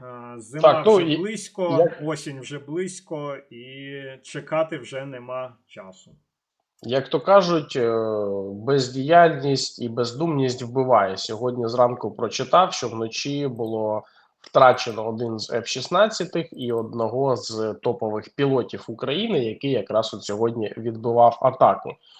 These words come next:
Speaker 2: Це, знаєш, такий момент, коли, м, ти піднімаєш в повітря літак за декілька десятків мільйонів доларів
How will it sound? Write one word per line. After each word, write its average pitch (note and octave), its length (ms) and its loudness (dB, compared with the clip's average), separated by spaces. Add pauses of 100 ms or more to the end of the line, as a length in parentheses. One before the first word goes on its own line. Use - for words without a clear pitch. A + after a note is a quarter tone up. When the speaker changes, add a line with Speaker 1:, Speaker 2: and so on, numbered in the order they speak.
(320)
Speaker 2:
Це, A#2 120 -8
знаєш, A#2+ 300 0
такий B2 240 -4
момент, D#3 480 2
коли, A#2+ 540 2 (460)
м, A2+ 580 -4
ти A2+ 80 -4
піднімаєш A#2 760 4
в - 140 -18
повітря B2 580 0
літак A#2 440 6
за G#2 440 0
декілька A2 880 -2
десятків A2 720 -4
мільйонів A2+ 540 -4
доларів B2+ 560 2